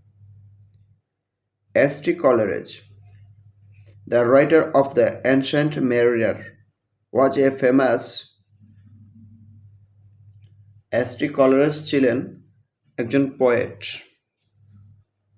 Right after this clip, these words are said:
আমি তার নাম স্মরণ করতে পারছি না,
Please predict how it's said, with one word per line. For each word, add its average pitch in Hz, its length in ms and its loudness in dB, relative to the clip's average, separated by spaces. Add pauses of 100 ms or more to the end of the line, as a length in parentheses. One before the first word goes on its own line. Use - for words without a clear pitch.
(2500)
আমি 151 340 2
তার 156 180 4
নাম 139 280 2
স্মরণ 147 420 0
করতে 139 280 -2
পারছি 127 480 -2
না, - 240 -8